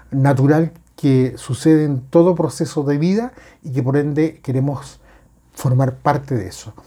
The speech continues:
Gracias, y este es un, más que un saludo, es una invitación a pasen la voz, compártanlo, escúchenlo donde puedan. Ya estamos en Spotify.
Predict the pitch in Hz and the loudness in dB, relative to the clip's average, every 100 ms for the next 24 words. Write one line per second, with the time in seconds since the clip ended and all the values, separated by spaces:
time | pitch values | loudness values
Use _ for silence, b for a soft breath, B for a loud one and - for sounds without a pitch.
0 | B B _ 131 180 170 - 190 - - | B B _ 2 4 2 -2 -4 -6 -8
1 | 147 135 135 131 131 - 156 - 160 - | -2 0 0 -2 -6 -10 -8 -4 -6 -6
2 | 143 139 143 127 - 131 127 - 135 147 | -6 -4 -4 -6 -4 -4 -4 -2 0 2
3 | 147 143 139 - 139 127 127 123 131 113 | 2 0 -2 -2 0 2 4 2 0 -6
4 | - 151 190 214 B B B B - 143 | -2 2 2 0 B B B B -4 0
5 | 160 147 - _ - - _ _ - - | 2 0 -6 _ -20 -20 _ _ -20 -20
6 | - 127 - 117 98 135 165 - - B | -8 -8 -6 -6 -4 0 -2 -4 -16 B
7 | B B B - 123 - 156 - 139 147 | B B B -2 -2 2 2 2 -2 -2
8 | 160 160 B B B 117 - 156 139 147 | -4 -6 B B B -12 -2 0 2 0
9 | 131 139 139 131 127 120 127 127 101 90 | 0 0 -2 -2 0 0 -2 -4 -4 -8
10 | - B B B B B B B - 156 | -12 B B B B B B B 0 2
11 | 143 190 190 175 175 160 143 - 127 110 | 4 4 2 2 2 2 0 -6 -10 -10
12 | 92 101 - | -12 -14 -18